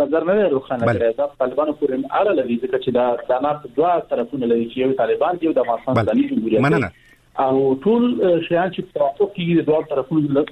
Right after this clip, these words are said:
Speaker 1: ترمنځ د توافق شي، اما طالبانو تر اوسه هم په دې اړه خپل کار نه دی ترسره کړی.
Speaker 2: د افغانستان د ملي مصالحې د عالي شورا ویاند فریدون خوځونو چې د استانبول د غونډې د ځنډېدو په اړه یې خپل نظریات را سره شریکول. لکه څنګه چې مو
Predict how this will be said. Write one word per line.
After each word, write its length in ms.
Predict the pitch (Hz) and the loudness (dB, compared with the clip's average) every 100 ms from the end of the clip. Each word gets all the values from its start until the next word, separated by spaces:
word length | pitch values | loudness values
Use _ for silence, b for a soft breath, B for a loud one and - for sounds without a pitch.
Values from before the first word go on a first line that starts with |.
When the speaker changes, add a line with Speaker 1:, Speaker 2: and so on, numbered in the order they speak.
| - | -2
Speaker 1:
ترمنځ 260 | 131 143 | 0 2
د 120 | 135 131 | 0 0
توافق 320 | 131 123 202 | -2 -2 -4
شي، 100 | 233 | -2
اما 100 | 180 | 0
طالبانو 380 | 151 147 170 151 | 0 0 0 0
تر 100 | 151 | -2
اوسه 160 | 151 | -2
هم 60 | 139 | 0
په 80 | 135 | 2
دې 40 | |
اړه 300 | 143 139 - | 2 2 0
خپل 100 | 127 | -6
کار 180 | 123 123 | -4 -2
نه 80 | 123 | -2
دی 80 | |
ترسره 300 | 110 - 104 | -4 -4 -4
کړی. 200 | 101 104 101 - _ _ _ - B B B B B B - | -2 -2 -4 -10 _ _ _ -20 B B B B B B -4
Speaker 2:
د 20 | |
افغانستان 580 | 117 110 - 139 127 131 | 0 2 0 2 2 2
د 60 | 127 | 2
ملي 160 | 123 | 4
مصالحې 500 | 120 117 123 113 123 117 | 2 2 2 4 4 4
د 40 | |
عالي 400 | 117 120 143 120 | 2 2 2 2
شورا 280 | 120 123 117 | 2 2 2
ویاند 560 | 113 117 113 127 143 190 170 | 4 4 4 4 2 2 0
فریدون 500 | 156 135 113 123 131 190 135 | 0 0 2 2 2 0 -2
خوځونو 560 | 135 131 98 127 139 | 0 -2 0 2 2
چې 500 | 139 - 127 123 123 131 B B B B B | 0 0 2 2 0 -4 B B B B B
د 40 | 123 | 0
استانبول 500 | 110 - 113 113 113 | 2 2 2 4 2
د 100 | 113 | 2
غونډې 280 | 104 110 | 2 2
د 240 | 107 113 117 - | 4 2 2 0
ځنډېدو 500 | 117 117 107 107 131 | 0 2 2 2 0
په 140 | - | 2
اړه 320 | 113 110 110 | 2 2 2
یې 160 | 110 110 | 2 2
خپل 400 | 107 - 123 165 | 0 0 0 2
نظریات 420 | 117 101 113 107 | 2 2 0 0
را 60 | 117 | 0
سره 180 | 127 104 | 0 0
شریکول. 480 | 127 110 - 113 | 2 0 2 2
لکه 160 | 107 123 | 2 0
څنګه 180 | - 110 | 0 0
چې 100 | 123 | 2
مو 180 | 110 | 2